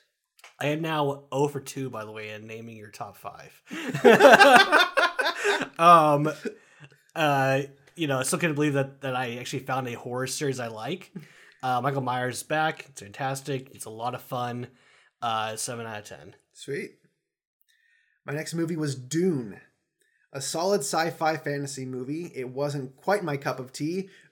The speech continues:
Speaker 2: but had so much to offer to anyone who was into it. A mix of mostly great performances with a few awful <laughs> standouts.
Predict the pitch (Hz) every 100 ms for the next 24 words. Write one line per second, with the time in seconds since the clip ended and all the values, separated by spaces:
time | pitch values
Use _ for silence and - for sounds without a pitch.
0 | 143 156 151 143 147 135 135 - 214 208
1 | 208 180 139 139 139 143 139 143 147 160
2 | 151 135 135 131 135 156 143 107 135 151
3 | - - _ _ - 131 135 151 151 143
4 | 131 143 175 175 170 147 156 147 139 139
5 | 160 160 147 143 131 123 160 139 139 143
6 | 139 - - 135 - 156 139 208 - -